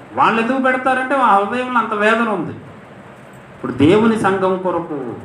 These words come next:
మనం నిజంగా వేదన ఉంటే, దేవుని సంఘం కొరకు మనకున్న వేదనను బట్టి మన జీవితంలో చాలా మార్పులు వస్తాయి ఆటోమేటిక్. కొంతమంది మనం దేవుని సంఘంలో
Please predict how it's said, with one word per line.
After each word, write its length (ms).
మనం 200
నిజంగా 360
వేదన 400
ఉంటే, 600
దేవుని 340
సంఘం 340
కొరకు 280
మనకున్న 440
వేదనను 520
బట్టి 200
మన 200
జీవితంలో 680
చాలా 340
మార్పులు 680
వస్తాయి 340
ఆటోమేటిక్. 580
కొంతమంది 500
మనం 500
దేవుని 420
సంఘంలో 760